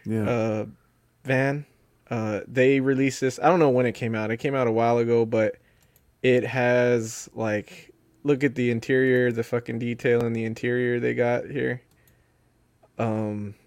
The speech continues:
Speaker 2: it has the storage unit on the back. It opens up from the side, and you got the little pop-out camper top there, and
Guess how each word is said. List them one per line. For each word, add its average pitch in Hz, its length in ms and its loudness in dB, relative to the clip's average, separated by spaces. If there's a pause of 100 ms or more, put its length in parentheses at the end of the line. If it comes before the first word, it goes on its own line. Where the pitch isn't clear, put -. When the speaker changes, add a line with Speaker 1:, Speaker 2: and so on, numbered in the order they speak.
(160)
Speaker 2:
it 117 80 -4
has 113 380 -4
the 104 80 -12
storage 135 440 2
unit 127 300 0
on 127 140 0
the 120 80 -2
back. 123 340 2
It 117 100 0
opens 117 380 0
up 123 300 2
from 120 160 -6
the 110 80 -6
side, 131 520 4
and 113 120 -4
you 113 100 -4
got 117 220 0
the 117 80 -8
little 113 220 0
pop-out 117 560 -2
camper 127 440 -2
top 127 380 -4
there, 123 240 2
and 113 160 -4